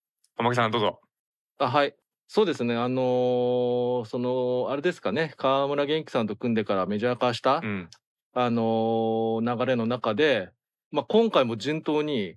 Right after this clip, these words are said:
Speaker 2: しっかりもう、えー、クオリティを落とさず、
Speaker 1: うん。
Speaker 2: もう、あの、本当にこのレベル感でずっとできるクオリティを保てる作家さんになったんだなってことが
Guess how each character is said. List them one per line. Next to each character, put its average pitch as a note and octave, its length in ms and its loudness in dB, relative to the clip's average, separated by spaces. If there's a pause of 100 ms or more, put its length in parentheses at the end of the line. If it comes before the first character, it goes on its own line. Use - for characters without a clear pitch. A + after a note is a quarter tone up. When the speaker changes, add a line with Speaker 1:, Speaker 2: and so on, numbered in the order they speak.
Speaker 2:
し - 160 -2
っ C3+ 60 -4
か G3 160 4
り A#2+ 160 2
も G#2 480 -2
う、 A2+ 80 -10
え G#2 220 -8
ー、 G#2 40 -10
ク C3+ 140 -2
オ C#3+ 60 4
リ C#3+ 80 -2
テ D3 80 4
ィ - 20 2
を B2+ 40 2
落 - 80 -2
と C#3+ 60 2
さ C3+ 140 0
ず、 F#2+ 80 -4
Speaker 1:
う F2+ 80 -2
ん。 F#2 200 -6
Speaker 2:
も C#3 400 0
う、 A#2+ 40 -4
あ A2+ 60 -2
の、 F#2+ 340 -4
本 G3+ 220 2
当 G#3+ 100 6
に G#3+ 280 2 (200)
こ F3 140 -2
の F3+ 300 2 (200)
レ D#3 100 -2
ベ D#3+ 120 0
ル E3 100 2
感 D3 140 4
で G2+ 80 -4
ず A2+ 100 -6
っ A2+ 40 -6
と B2 180 -2
で B2 120 -2
き B2 120 -8
る G2+ 160 -2
ク - 120 -6
オ A#2 60 0
リ A#2 100 -4
テ B2 120 -2
ィ A#2 60 2
を A2 100 0
保 A#2 260 -2
て A#2+ 100 2
る G2+ 200 -2
作 - 180 -6
家 A2 60 -4
さ B2 100 0
ん A#2 60 2
に A2+ 40 2
な A#2 100 0
っ A2 40 -16
た G2+ 120 -2
ん - 20 -8
だ F#2+ 100 -4
な G2 80 -4
っ - 20 -8
て G#2 80 -8
こ G2 120 -6
と F#2 80 -8
が F2+ 160 -8